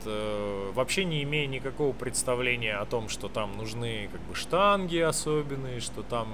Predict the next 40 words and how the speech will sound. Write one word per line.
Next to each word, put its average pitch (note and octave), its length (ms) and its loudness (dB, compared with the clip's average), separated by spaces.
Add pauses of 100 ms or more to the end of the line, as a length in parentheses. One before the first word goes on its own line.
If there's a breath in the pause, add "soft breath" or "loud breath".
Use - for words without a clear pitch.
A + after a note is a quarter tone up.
э, G2 100 -8
как G2+ 80 -6
бы, F#2 200 -8
движение F3+ 520 4
какое-то E3 420 0
должно D3+ 380 0
быть. B2 160 -6
Просто A3 420 2
вот, C#3+ 160 2 (140)
значит, B2+ 340 -2
на B2 140 2
дуре D3 300 2
начал B2 300 -2
пробовать. G2+ 500 0 (680 loud breath)
А, G2+ 360 0
естественно, C#3+ 760 2
подвижность C#3 580 0
моя B2 240 0
на A#2 100 -2
тот A#2+ 200 -6
момент A#2+ 360 -2
была A2+ 200 4
потрясающая, G2+ 760 -2
в F#2 60 -6
смысле G#2+ 340 -4
никакая, F3 580 6 (960)
э, B2+ 140 0
после A2+ 1120 4
жимов. A#2 380 0 (720 loud breath)
Вот. A#2 220 4
Но D3+ 100 2
в D#3+ 60 -2
Пензе G#3+ 340 4
я, F3 140 10
в D#3+ 40 10
общем, D3 300 2
попробовал C#3 600 4
с - 100 -2
этим, B2 420 -2
э, G#2+ 640 -2